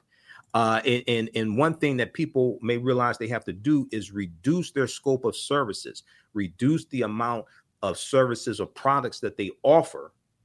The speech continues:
because it's just too much for them. Okay, and then also learn how to delegate certain things that you can delegate as well. For this reason, entrepreneurs try to do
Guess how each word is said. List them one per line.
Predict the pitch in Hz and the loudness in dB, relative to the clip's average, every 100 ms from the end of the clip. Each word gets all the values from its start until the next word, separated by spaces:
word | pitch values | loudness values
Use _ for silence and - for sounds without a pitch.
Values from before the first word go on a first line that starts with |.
| _ _ _ _ _ | _ _ _ _ _
because | 131 123 143 123 | -4 4 4 4
it's | 120 | -2
just | 127 120 | -4 -4
too | - | -6
much | 123 107 98 | -4 -2 -4
for | - 120 78 | -2 -2 -2
them. | - _ _ _ _ _ | -6 _ _ _ _ _
Okay, | 82 - 110 98 | -10 -4 -4 -4
and | 101 101 | -6 0
then | 135 | 0
also | 123 113 110 - 104 | 0 -2 -4 -2 -4
learn | 92 101 | -2 -4
how | 87 104 | -2 -4
to | 90 82 _ | -4 -8 _
delegate | 113 113 107 90 82 | -2 -2 -2 -4 -6
certain | - 101 80 80 | -6 -8 -8 -10
things | 90 82 78 - - | -10 -8 -10 -12 -8
that | 85 76 - _ _ _ _ | -6 -6 -12 _ _ _ _
you | - 87 | -12 -10
can | 85 | -10
delegate | 73 90 80 76 73 | -4 -4 -4 -8 -10
as | 67 - | -12 -14
well. | 67 - _ - - - | -16 -16 _ -20 -20 -20
For | - 151 139 | 6 10 12
this | 139 233 - | 12 10 8
reason, | 147 190 196 101 90 85 87 _ _ _ _ _ _ _ _ _ - - | 4 4 2 -2 -4 -6 -12 _ _ _ _ _ _ _ _ _ 0 6
entrepreneurs | 143 - 127 131 127 | 6 4 2 4 4
try | - 139 | 2 2
to | 117 | 2
do | 98 101 | -2 -2